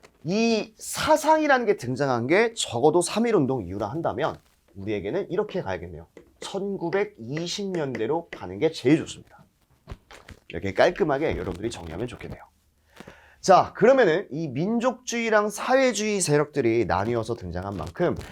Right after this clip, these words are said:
당시 사상들이 다양했다는 것을 의미합니다. 근데 이 민족주의가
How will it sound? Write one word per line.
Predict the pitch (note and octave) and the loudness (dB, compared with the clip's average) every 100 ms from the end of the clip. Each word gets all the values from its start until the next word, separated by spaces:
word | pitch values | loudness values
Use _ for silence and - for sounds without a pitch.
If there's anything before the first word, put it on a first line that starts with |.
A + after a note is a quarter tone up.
| - | -14
당시 | - A#2+ E3 F3 | -8 -2 -2 -2
사상들이 | D3 C#3 C#3 A#2 A2+ A2+ | -4 -4 -4 -4 -4 -4
다양했다는 | - B2+ C3 A2+ G2+ | -2 0 2 0 0
것을 | E2+ C3 | -6 -6
의미합니다. | F2+ F2 F#2 F2+ D#2+ - _ _ _ | -4 -4 -6 -8 -8 -12 _ _ _
근데 | G3+ G3+ | 2 4
이 | |
민족주의가 | B2+ D3+ G3 F#3 G#2+ - | 4 0 -2 -6 -6 -6